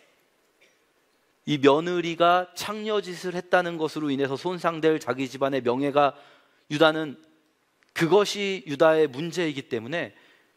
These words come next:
율법대로 "간음을 행한 저 여인을 끌어다가 불태워버려라"라고 말하는 거죠.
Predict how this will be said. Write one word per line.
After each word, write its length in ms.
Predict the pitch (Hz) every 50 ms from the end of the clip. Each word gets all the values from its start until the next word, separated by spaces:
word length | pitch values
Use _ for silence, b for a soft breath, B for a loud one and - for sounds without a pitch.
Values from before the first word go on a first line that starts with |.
| _ -
율법대로 720 | 160 208 - - - 285 - - - 160 123 110 104 87 - _ _ _ _ _ _ -
"간음을 460 | - - 135 147 160 165 165 160 147
행한 240 | 160 151 151 147 147
저 180 | - 143 123
여인을 440 | 117 117 117 120 120 143 175 190 _
끌어다가 400 | - 202 180 160 147 127 120 117
불태워버려라"라고 1080 | - - 143 - - 160 139 123 117 117 110 101 107 101 95 98 101 104 101 98 104 98
말하는 320 | 95 92 92 92 92 92
거죠. 240 | 92 92 - 92 90